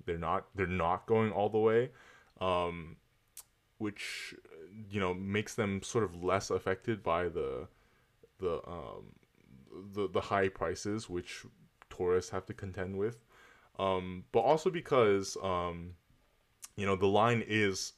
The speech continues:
pretty heavily subsidized by, um, the bo-, both the federal and provincial governments of Canada.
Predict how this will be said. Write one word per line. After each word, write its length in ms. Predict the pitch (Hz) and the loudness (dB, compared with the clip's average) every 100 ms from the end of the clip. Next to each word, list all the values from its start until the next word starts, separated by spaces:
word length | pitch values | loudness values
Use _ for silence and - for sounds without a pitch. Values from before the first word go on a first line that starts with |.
| _ | _
pretty 380 | - 110 104 98 | -8 -6 -4 -6
heavily 320 | - 98 101 | -6 -4 -6
subsidized 840 | - 101 95 98 85 76 80 - | 0 0 0 -2 -4 -4 -6 -8
by, 540 | - 82 82 80 76 82 _ _ _ _ _ - | -4 -2 -2 -4 -8 -12 _ _ _ _ _ -12
um, 480 | - 55 55 50 - - _ 120 - _ - | -10 -12 -14 -20 -20 -20 _ -20 -20 _ -12
the 300 | 101 90 85 | 0 2 2
bo-, 260 | 87 104 104 | 2 0 6
both 220 | 107 - | 6 6
the 80 | 101 | 2
federal 420 | 98 95 92 - | 2 6 6 6
and 280 | 90 92 87 | 0 -6 -4
provincial 400 | 90 92 92 87 | -4 -4 -2 -4
governments 460 | 82 85 87 85 | -4 -6 -8 -10
of 100 | 73 | -14
Canada. 540 | - 87 85 80 - | -10 -10 -8 -10 -12